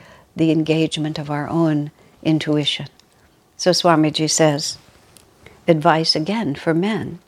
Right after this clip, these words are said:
"It is easier for you to be impersonal.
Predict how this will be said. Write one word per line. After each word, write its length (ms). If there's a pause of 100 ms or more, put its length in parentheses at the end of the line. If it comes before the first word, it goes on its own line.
(640)
"It 160
is 220
easier 580
for 180
you 380
to 160
be 200
impersonal. 840